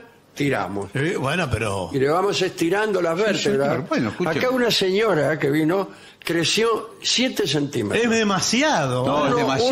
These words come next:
Speaker 1: uno atrás del otro.
Speaker 3: Pero escúcheme, le quedó alguna vértebra floja ahí.
Speaker 1: Y, sí,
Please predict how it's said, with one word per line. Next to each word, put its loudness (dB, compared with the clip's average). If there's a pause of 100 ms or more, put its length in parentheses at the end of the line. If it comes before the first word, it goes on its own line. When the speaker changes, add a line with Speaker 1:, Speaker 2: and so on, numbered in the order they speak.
(120)
Speaker 1:
uno -
atrás 0
del 2
otro. -2
Speaker 3:
Pero 2
escúcheme, 0
le 2
quedó 2
alguna 2
vértebra 0
floja 0
ahí. 0
Speaker 1:
Y, 0
sí, 0